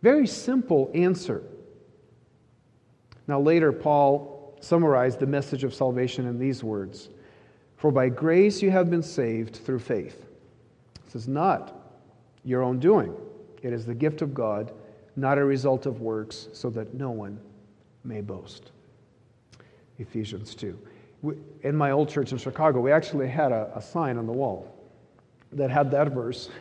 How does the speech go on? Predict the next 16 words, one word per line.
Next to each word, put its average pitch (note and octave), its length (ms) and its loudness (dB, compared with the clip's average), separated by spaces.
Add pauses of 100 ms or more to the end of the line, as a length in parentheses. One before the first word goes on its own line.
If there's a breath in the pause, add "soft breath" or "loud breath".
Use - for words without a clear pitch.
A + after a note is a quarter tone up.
(840 loud breath)
In D#3 120 0
case D#3+ 240 4
the D3 100 -2
preacher D3 640 0
doesn't C#3 340 2
cover F3+ 320 2
that, B2 380 -2
you D3 80 -2
know, C3+ 300 -4 (500 loud breath)
it D3+ 120 2
was E3 240 2
for D#3+ 180 4
all D3+ 140 8
to D#3 120 0
see, A#3 220 0
because D3+ 400 0